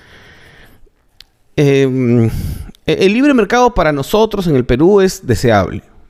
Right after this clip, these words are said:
La competencia, sí. Que el libre mercado lo arregle todo es discutible, creo. ¿Ya? El chiste es súper, o sea, es, es tan complicado el chiste que cuando los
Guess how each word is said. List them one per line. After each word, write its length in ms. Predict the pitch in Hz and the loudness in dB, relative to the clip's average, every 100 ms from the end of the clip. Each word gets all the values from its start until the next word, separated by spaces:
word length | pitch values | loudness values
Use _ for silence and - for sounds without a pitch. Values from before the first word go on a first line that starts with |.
| _ | _
La 120 | 104 | -4
competencia, 540 | 107 - 98 98 - - | -4 -4 -4 -4 -8 -12
sí. 380 | - - - - - - - - - - - - - | -4 -4 -6 -14 -20 -20 -20 -20 -20 -20 -20 -20 -4
Que 120 | 113 | 0
el 180 | 104 165 | 2 2
libre 320 | 269 302 277 | 4 4 4
mercado 560 | 240 202 233 254 254 | 0 0 -2 0 2
lo 160 | 233 202 | 2 2
arregle 640 | 160 175 233 254 233 226 165 | 0 0 0 0 2 2 0
todo 880 | - 170 226 233 269 320 392 - - - | 0 2 2 2 0 0 -2 -8 -20 -4
es 340 | 180 180 139 | 0 2 0
discutible, 800 | 123 156 - 165 214 170 104 - | -2 -2 -2 -2 0 0 -2 -8
creo. 280 | - - - - - - - - - | -10 -10 -12 -16 -20 -18 -18 -10 -2
¿Ya? 280 | 92 135 160 - - - - - - - - - _ _ _ | 0 0 -4 -16 -20 -20 -20 -20 -20 -20 -20 -20 _ _ _
El 160 | 165 156 | -4 -2
chiste 300 | 277 - 269 | 0 0 0
es 80 | - | -2
súper, 420 | - 302 - - - - | -2 0 0 -4 -10 -6
o 60 | 175 | -2
sea, 180 | 208 - | -2 -4
es, 300 | - - 220 - | -8 -4 -4 -2
es 100 | 226 | -2
tan 140 | 294 269 | -2 -2
complicado 380 | 240 240 254 | -4 -2 0
el 80 | 247 | 0
chiste 260 | 240 240 285 | 0 0 0
que 140 | 233 | 0
cuando 320 | 180 160 151 151 | 0 0 0 2
los 960 | 147 139 - - - - - - - | 2 0 -2 -10 -14 -16 -18 -18 -20